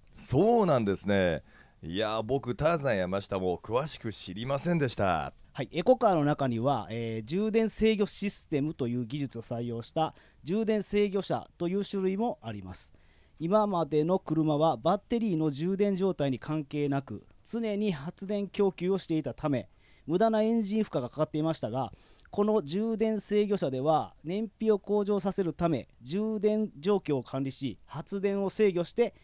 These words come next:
Speaker 2: エンジン負荷を防ぐため、ここ最近普及しています。しかし、この充電制御車は走行状態やバッテリー性能によっては充電不足になりやすいので、専用バッテリーを使用する必要があります。えー、黄色い看板がある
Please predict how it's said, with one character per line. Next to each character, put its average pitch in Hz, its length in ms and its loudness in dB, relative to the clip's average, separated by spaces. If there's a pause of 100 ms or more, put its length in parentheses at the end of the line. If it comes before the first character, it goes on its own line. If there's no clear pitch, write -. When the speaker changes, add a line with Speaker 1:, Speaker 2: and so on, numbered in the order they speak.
(260)
Speaker 2:
エ 190 120 -2
ン 190 120 -2
ジ 175 120 -6
ン 180 60 -2
負 - 100 -8
荷 151 100 0
を 123 80 -2
防 160 180 -2
ぐ 127 80 -6
た 117 100 -4
め、 139 160 0
こ 131 140 -8
こ 139 280 -6 (120)
最 131 320 -6
近 208 260 -4
普 - 160 -16
及 110 180 -10
し - 120 -16
て 90 80 -12
い 85 80 -12
ま 120 120 -8
す。 - 360 -16 (640)
し - 100 -12
か 190 160 2
し、 156 520 0
こ 185 120 -2
の 190 300 4
充 185 180 -2
電 202 180 2
制 190 220 2
御 185 80 2
車 131 160 0
は 139 280 0 (260)
走 202 200 0
行 214 140 4
状 208 160 4
態 131 220 0
や 135 100 2
バ 127 140 -2
ッ - 20 -10
テ 170 140 -2
リ 175 60 -6
ー - 20 -8
性 185 160 2
能 139 120 0
に 113 100 -6
よ 110 80 -6
っ - 20 -20
て 120 140 -6
は 117 260 -2
充 175 160 2
電 190 100 6
不 190 80 2
足 190 220 -2
に 117 80 -4
な 120 100 -4
り 160 80 -2
や 185 100 4
す 139 140 -6
い 117 40 -4
の 92 120 -8
で、 101 220 -10 (420)
専 185 300 -2
用 202 160 4
バ 190 160 4
ッ - 20 -16
テ 185 140 0
リ 180 100 0
ー 208 80 4
を 214 60 0
使 156 240 -8
用 156 100 0
す 202 140 -6
る 180 60 -2
必 - 180 -8
要 117 80 -4
が 104 80 -8
あ 95 40 -10
り 95 60 -12
ま 87 120 -14
す。 - 260 -20 (200)
え 107 160 -14
ー、 - 40 -14
黄 214 160 -4
色 247 160 6
い 240 40 4
看 220 200 0
板 202 160 2
が 196 180 4
あ 185 60 4
る 185 240 4